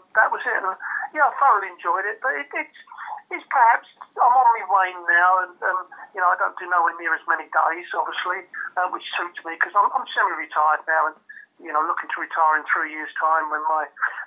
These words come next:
my agreement with Mister Hearn comes up, and I'm looking forward to retirement,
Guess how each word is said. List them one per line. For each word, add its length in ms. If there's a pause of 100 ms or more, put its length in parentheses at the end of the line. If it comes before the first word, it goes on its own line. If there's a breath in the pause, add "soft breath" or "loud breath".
my 160
agreement 320
with 80
Mister 160
Hearn 240
comes 320
up, 240 (320)
and 80
I'm 240
looking 240
forward 240
to 80
retirement, 560